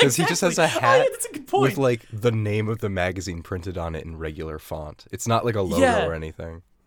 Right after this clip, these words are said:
Speaker 2: And then what's especially funny is, like, the hat is a dark gray and the font is a black, and they're at a distance in which, like, unless <laughs> they have really good eyesight or a set of binoculars, there's just no way they would see that.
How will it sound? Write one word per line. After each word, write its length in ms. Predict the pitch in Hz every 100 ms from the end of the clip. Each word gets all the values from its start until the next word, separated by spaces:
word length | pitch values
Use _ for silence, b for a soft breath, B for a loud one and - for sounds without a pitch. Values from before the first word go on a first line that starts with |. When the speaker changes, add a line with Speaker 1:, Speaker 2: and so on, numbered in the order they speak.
| _ _ _ _ _
Speaker 2:
And 140 | 220 240
then 120 | 247 208
what's 260 | 240 240 -
especially 480 | - 254 254 262 202
funny 320 | 262 285 233
is, 180 | 190 185
like, 240 | 170 165
the 120 | 165
hat 340 | 151 175 170 180
is 160 | 160
a 60 | 160
dark 380 | 147 151 160 -
gray 440 | 151 143 160 185
and 160 | 175 170
the 60 | 147
font 400 | - 156 160 160
is 140 | 165
a 40 | 139
black, 480 | 123 127 143 190 - B B B
and 160 | 185 196
they're 100 | 202
at 80 | 214
a 60 |
distance 440 | 202 196 202 240 208
in 120 | 202
which, 220 | 175 170 170
like, 280 | 151 139 b b b -
unless 640 | 180 170 175 202 - -
<laughs> 20 |
they 180 | 269 247
have 320 | 208 180 143 139
really 340 | 156 160 202
good 260 | 160 170 170
eyesight 540 | 131 147 160 - 165 -
or 200 | 147 131
a 80 | 131
set 360 | - - 190
of 140 | 202 160
binoculars, 800 | 151 170 220 214 139 123 127 - B B -
there's 200 | 392 392
just 280 | - 254 180
no 240 | 165 160 160
way 220 | 151 156
they 140 | 151 143
would 180 | 131 120
see 260 | - 135
that. 340 | 147 196 208